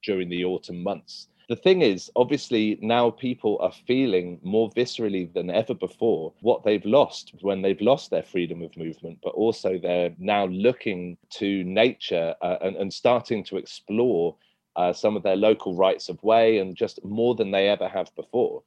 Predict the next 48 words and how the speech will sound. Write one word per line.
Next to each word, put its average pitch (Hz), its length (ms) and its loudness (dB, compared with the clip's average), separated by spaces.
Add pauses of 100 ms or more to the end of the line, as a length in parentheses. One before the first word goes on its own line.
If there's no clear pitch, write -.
So 113 340 4 (380)
in 160 200 4
that 143 220 0
context, - 720 -2
like, 98 260 0
this 120 160 2
is 135 140 -4
a 98 60 -2
negative 101 580 0
thing 101 240 -2
to 92 100 -16
say, 90 400 0
and 87 120 -6
I 90 80 -2
don't 98 240 -2
mean 101 240 -2
it, 85 140 -8 (100)
uh, 85 240 -6
as 82 160 -10
such. - 420 -8
I, - 100 -10 (240)
I'm 90 200 -8 (320)
hopefully 98 360 -6
seeing 101 320 -4
the 87 60 -4
positive 90 480 -6
in 85 100 -14
it. - 140 -16 (460)
But 101 100 0
there 127 180 6
is 131 120 2
a 110 40 -6
crippling 104 560 -4
recession 87 540 -4
coming 82 560 -8
following 82 580 0 (160)
the 82 360 -8 (240)
pandemic. 85 760 -6
Just 127 240 -2
like 120 300 0
the 95 80 -2
last 104 320 2
ten 101 180 -2
years 95 240 -4
of 85 80 -6
austerity, 90 800 -2
you 104 160 -4
know, 85 240 -8